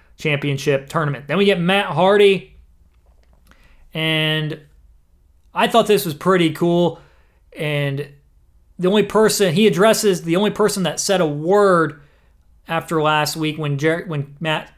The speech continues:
laid out a challenge for Jericho was Sammy Guevara.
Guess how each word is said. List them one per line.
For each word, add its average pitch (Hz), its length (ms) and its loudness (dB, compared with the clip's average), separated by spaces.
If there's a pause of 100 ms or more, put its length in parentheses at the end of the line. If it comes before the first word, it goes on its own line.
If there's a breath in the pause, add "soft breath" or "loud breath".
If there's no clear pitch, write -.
laid 165 220 0
out 151 180 2
a 135 40 -2
challenge 156 560 -2
for 139 460 -2 (200 loud breath)
Jericho 151 720 2
was 143 640 0
Sammy 156 500 -2
Guevara. 139 720 0